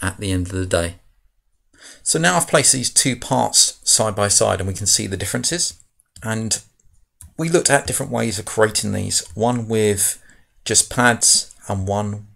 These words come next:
with pads and pockets. And we can see we've got the same part, but created differently. Here's in side by side. So the only difference really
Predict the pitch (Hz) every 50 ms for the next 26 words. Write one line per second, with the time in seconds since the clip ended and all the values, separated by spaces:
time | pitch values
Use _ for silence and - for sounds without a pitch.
0 | _ - 98 95 95 92 - - - - - - 98 95 92 - - - - -
1 | 92 95 95 92 92 - - - - - - - - - - - - - - -
2 | - - - - - - 117 123 - 135 127 - - 127 120 113 107 - 107 -
3 | - 107 - - - 151 143 147 143 143 139 135 - - - - - - - _
4 | _ - - _ - _ - - - - _ _ _ - - - 127 95 92 -
5 | - - - - - - - _ _ _ _ _ _ _ _ _ _ - 120 -
6 | - - - 107 101 98 - - 92 - - 120 - - - - - - - -
7 | _ _ _ _ _ - - - 85 - - _ - _ _ - - - - -
8 | _ - - _ _ _ _ _ - - - - - - - - 127 120 104 110
9 | 104 - - 107 101 98 98 98 95 - - 95 90 90 - - - 120 113 120
10 | 143 147 131 110 - 123 110 - - - 104 - - - - 107 104 113 110 101
11 | 90 92 95 95